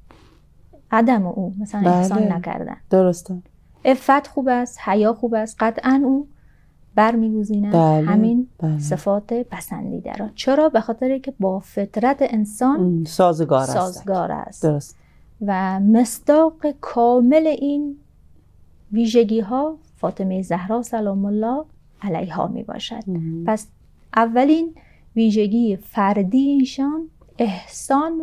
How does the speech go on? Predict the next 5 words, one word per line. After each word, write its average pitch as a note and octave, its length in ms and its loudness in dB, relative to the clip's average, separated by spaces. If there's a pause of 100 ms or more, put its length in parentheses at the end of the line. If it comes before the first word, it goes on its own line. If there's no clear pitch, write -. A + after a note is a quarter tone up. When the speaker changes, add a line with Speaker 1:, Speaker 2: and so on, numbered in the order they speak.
Speaker 1:
و C#4+ 100 -2 (580)
نیکوکاری G#3 1040 0 (160)
حضرت - 480 -8 (100)
بود. - 140 -10 (1000)
خب، F4+ 220 0